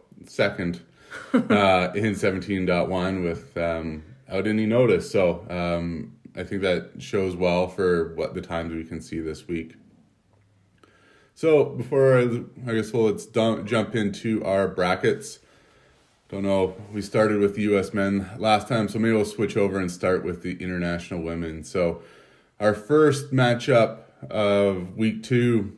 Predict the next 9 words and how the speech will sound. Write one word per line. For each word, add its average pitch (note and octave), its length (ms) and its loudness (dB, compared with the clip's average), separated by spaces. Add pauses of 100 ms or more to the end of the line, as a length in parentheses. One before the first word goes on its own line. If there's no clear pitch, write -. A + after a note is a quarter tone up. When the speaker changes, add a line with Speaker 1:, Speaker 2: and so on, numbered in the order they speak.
(220)
Speaker 1:
we G#2 140 -4
got G2+ 420 2
the F#2 80 -8
sixteen A2+ 640 -2
seed A2 720 -2
Madeline G2+ 400 0
Sturt A#2+ 440 0
versus G2 560 0
the F2 140 -8